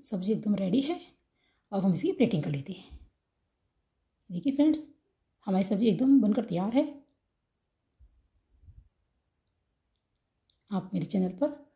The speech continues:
नए आए हैं तो आप मेरे channel को subscribe करें, video को like करें, share करें आपको, ताकि रोज़ाना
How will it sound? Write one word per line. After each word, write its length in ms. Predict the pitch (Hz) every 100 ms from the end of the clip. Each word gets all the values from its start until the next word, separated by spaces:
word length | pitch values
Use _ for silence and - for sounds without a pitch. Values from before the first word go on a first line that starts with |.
| _ _
नए 160 | 277 277
आए 140 | 180
हैं 180 | 185 294 - -
तो 140 | 240
आप 160 | 240 196
मेरे 200 | 190 -
channel 240 | 190 175
को 240 | - 311 - _ _ _
subscribe 400 | - - 269 269
करें, 140 | 285 311 311 - -
video 180 | 226 311
को 120 | 294
like 300 | 180 220 277
करें, 200 | 277 294 285
share 260 | - 220
करें 300 | 262 269 277 - - _ _ _ 202
आपको, 360 | 196 226 233 233 _ -
ताकि 240 | 170 214 - _ -
रोज़ाना 320 | 277 285 277